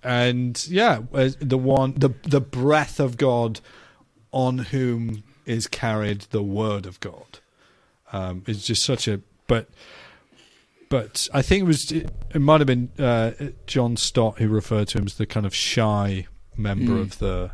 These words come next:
Speaker 1: the, the, the Trinity. I, I,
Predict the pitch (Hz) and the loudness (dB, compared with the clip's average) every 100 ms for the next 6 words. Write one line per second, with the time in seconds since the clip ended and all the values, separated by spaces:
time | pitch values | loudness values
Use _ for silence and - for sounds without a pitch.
0 | - - 95 92 92 - 139 - 95 101 | -10 -6 -4 -4 -6 -14 -14 -6 -4 -4
1 | 104 - - - - - 117 - 104 95 | -8 -14 -20 -20 -18 -10 -8 -4 -4 -4
2 | 92 90 - 110 - - - - - - | -6 -6 0 0 0 -16 -20 -20 -20 -8
3 | - - - 131 123 | -6 -4 -2 0 0